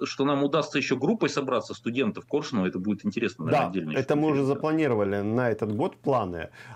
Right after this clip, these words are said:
Speaker 2: А так, я говорю, продолжение следует, скажем, темы Непоздного, темы Экстра. А, добро пожаловать, а, говорю, как тебе, так и другим,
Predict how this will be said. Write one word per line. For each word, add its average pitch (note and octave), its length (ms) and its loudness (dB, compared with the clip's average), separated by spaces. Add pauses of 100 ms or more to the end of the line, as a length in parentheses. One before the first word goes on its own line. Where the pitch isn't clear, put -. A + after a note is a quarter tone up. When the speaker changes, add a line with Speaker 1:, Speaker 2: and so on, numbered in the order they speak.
Speaker 2:
А A2 300 2
так, E3 260 -2
я C#3+ 80 2
говорю, B2 800 2
продолжение C3 640 2
следует, B2+ 640 0 (120)
скажем, F#2 580 -4 (320)
темы A#2 400 2
Непоздного, B2 880 2
темы G#2+ 640 0 (260)
Экстра. B2 720 0 (360)
А, G2+ 280 0
добро A#2 280 2
пожаловать, C3+ 800 0
а, F2+ 400 -2
говорю, G#2 300 2
как G2+ 180 -2
тебе, A#2+ 360 0
так A2+ 280 -4
и F#2+ 320 2
другим, G2+ 540 -4